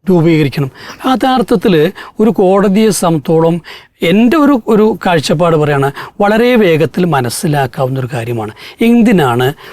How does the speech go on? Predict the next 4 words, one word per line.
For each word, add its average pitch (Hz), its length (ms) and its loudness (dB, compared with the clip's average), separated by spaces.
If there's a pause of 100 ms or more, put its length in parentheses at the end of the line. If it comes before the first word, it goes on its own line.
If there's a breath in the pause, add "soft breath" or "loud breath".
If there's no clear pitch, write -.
(160 loud breath)
ഒരാളുടെ 139 520 0
മതവിശ്വാസത്തെ 127 920 -4 (1080)
ഈ - 20 4 (120)
വിഷയത്തിൽ 139 500 -2